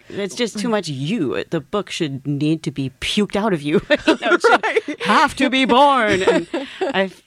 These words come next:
Speaker 1: and songs even more so because it's, they happen in a few minutes. They should be
Speaker 2: Ah.
Speaker 1: bursts of activity that you can't even follow, and then you'll, you'll catch up eventually, maybe, or, or not.
Speaker 2: Yeah.
Speaker 1: But it,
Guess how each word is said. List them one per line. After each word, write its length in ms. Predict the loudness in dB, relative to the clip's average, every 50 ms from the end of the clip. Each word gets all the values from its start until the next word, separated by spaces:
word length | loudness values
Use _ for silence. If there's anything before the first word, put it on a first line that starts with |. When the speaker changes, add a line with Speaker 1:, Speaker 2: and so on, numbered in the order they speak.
| -6
Speaker 1:
and 200 | -2 -2 -2 -2
songs 480 | -4 -4 -4 -2 -2 0 0 -2 0 2
even 300 | 2 2 2 2 2 2
more 320 | 4 4 4 4 2 0
so 320 | 0 0 0 2 2 2 2
because 600 | 0 -4 -4 -2 -4 -2 -2 -2 -4 -4 -8 -10 -10
it's, 260 | -10 -10 -10 -16 -16 -14
they 240 | -8 -6 -4 -4
happen 360 | -2 -2 -4 -4 -4 -4 -2 -2
in 100 | 0 -2
a 80 | -2 -4
few 240 | -4 -4 -2 -2 0
minutes. 480 | 0 0 0 0 0 0 -2 -4 -6
They 140 | -6 -6 -6
should 180 | -4 -6 -8 -4
be 240 | -4 -4 -4 -4 -8 -12 -20 -20 -20 -20 -20 -18 -14 -14
Speaker 2:
Ah. 200 | -14 -12 -6 0
Speaker 1:
bursts 300 | 0 0 0 0 -4 -4
of 80 | -2 -2
activity 460 | -4 -4 -2 -2 -2 0 0 0 2
that 100 | 2 2
you 120 | 0 0
can't 200 | 0 0 0 0
even 180 | 0 0 -2 -6
follow, 540 | -8 -8 -8 -8 -6 -4 -2 -2 -2 -2 -2
and 160 | -2 -4 -2
then 200 | -2 -2 -4 -4 -4
you'll, 220 | -4 -4 -4 -4 -4
you'll 180 | -4 -4 -4
catch 300 | -4 -4 -6 -6 -4 -6
up 160 | -10 -8 -8
eventually, 500 | -6 -4 -2 -2 -2 -2 -4 -4 -4 -2
maybe, 420 | -2 -2 0 0 0 0 2 0 0
or, 200 | 0 -2 -4 -4
or 260 | -2 -2 -2 -2 0
not. 360 | 0 0 2 2 2 0 0 0
Speaker 2:
Yeah. 60 | 0
Speaker 1:
But 100 | -2 -2
it, 100 | -2